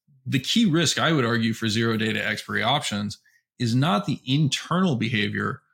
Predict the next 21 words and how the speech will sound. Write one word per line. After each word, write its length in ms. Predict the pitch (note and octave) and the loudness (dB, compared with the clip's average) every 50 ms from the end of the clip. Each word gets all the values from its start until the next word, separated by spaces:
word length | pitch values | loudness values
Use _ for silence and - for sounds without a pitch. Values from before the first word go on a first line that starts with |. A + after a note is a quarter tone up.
| _ _ _ _ | _ _ _ _
but 140 | - A2+ - | -6 -2 -2
the 80 | A#2+ A2+ | 0 0
risk 340 | A2+ A#2+ C3 A#2+ - - | 2 2 2 2 2 0
of 160 | A#2+ A#2 G2+ A2 | -2 -2 -2 0
regulation, 720 | A2 A2 G#2+ D#3 G#2 G#2 G#2 G#2 - - - - B2+ - _ _ _ _ _ _ _ _ _ _ _ _ _ _ - | -2 -2 -2 -2 -4 -4 -4 -4 -4 -6 -8 -10 -16 -20 _ _ _ _ _ _ _ _ _ _ _ _ _ _ -6
right? 260 | G#2+ G#2+ A2 A2 - - | -4 -2 -2 -2 -4 -4
Because 300 | - A2+ - - B2 G#2+ | -4 -2 0 0 0 2
remember 380 | B2 B2 B2 C#3 D#3+ F#3 F#3 F3+ | 2 2 4 4 4 4 4 4
what's 200 | D#3 B2+ - - - | 2 2 0 -2 -2
actually 480 | B2 C3 C#3 C#3 - - B2+ A#2 A#2 | 0 0 0 0 0 0 -2 -2 -2
happening 480 | - - A2+ A#2 A#2+ - A2+ A2 A2 A2 | -2 0 0 -2 -2 -2 -2 -2 -2 -2
with 140 | A2+ - - | -2 -4 -4
these 180 | A#2 A2+ A2 | -4 -4 -2
zero 320 | A2 A2+ A2 A2 A2 G#2+ G#2 | 0 0 0 0 0 -2 -2
data 320 | G#2 G#2+ G#2+ G#2+ G2 G#2+ | -2 -2 -2 -2 -2 -4
expiry 360 | G#2+ G#2+ - - G2+ G#2 G#2+ | -6 -6 -8 -8 -8 -6 -2
options. 560 | A2+ C3+ D3+ - - - G#2+ G#2+ G#2 G#2 - - _ _ _ _ _ _ _ _ _ | -2 -2 -2 -2 -4 -4 -2 -2 -4 -4 -8 -14 _ _ _ _ _ _ _ _ _
They're 140 | A#2 A#2 A#2 | -2 0 2
never 320 | A#2 A2+ B2+ C3 B2+ B2+ | 2 2 2 2 2 0
settling, 560 | B2 - - A#2+ A#2 A2 G#2+ G2+ - A2+ A2+ - _ _ _ _ _ _ _ _ _ _ _ _ _ _ _ _ _ _ _ _ _ _ - | 0 0 0 0 0 -2 -2 -4 -8 -10 -14 -18 _ _ _ _ _ _ _ _ _ _ _ _ _ _ _ _ _ _ _ _ _ _ -6
right? 220 | A2+ A2+ G#2 - | -2 -2 -2 -2